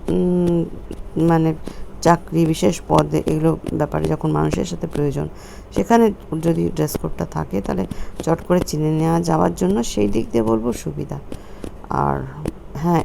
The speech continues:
ইউনিফর্ম, যেমন বাচ্চা যখন স্কুলে থাকে, ইউনিফর্মটা দেখতে তো অবশ্যই ভালো লাগে, কিন্তু ওই হাঁসফাঁসে টাই, টাই ঠাই পরা টরা, এগুলো না থাকলেই ভালো হয়।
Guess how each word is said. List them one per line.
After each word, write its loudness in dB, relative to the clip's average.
ইউনিফর্ম, 2
যেমন 0
বাচ্চা 0
যখন 2
স্কুলে -2
থাকে, -2
ইউনিফর্মটা 2
দেখতে 0
তো 4
অবশ্যই 2
ভালো 2
লাগে, 0
কিন্তু 2
ওই 4
হাঁসফাঁসে -2
টাই, 2
টাই 0
ঠাই 0
পরা -2
টরা, -2
এগুলো 4
না 6
থাকলেই 2
ভালো -2
হয়। -4